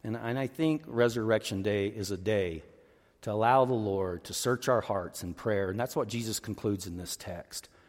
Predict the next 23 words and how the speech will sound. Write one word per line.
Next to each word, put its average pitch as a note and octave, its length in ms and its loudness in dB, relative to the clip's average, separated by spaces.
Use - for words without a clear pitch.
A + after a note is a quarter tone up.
"Will D#3 480 4
you B2 520 2
ask A2 540 -6
the F#2+ 140 -8
Father G#2 640 -2
in E2+ 280 -8
Jesus' F#2+ 760 -6
name F#2+ 600 -6
in G2+ 320 -2
prayer F#2 640 -8
so F2 220 -8
that F2 180 -10
your F2+ 120 -6
joy F#2+ 320 -4
might G2+ 200 -8
be G#2+ 100 -6
full?" G#2+ 380 -4
If - 80 -14
that's - 240 -8
the G2 160 -6
end G2 120 -4
of G#2 120 -2
it, - 100 -10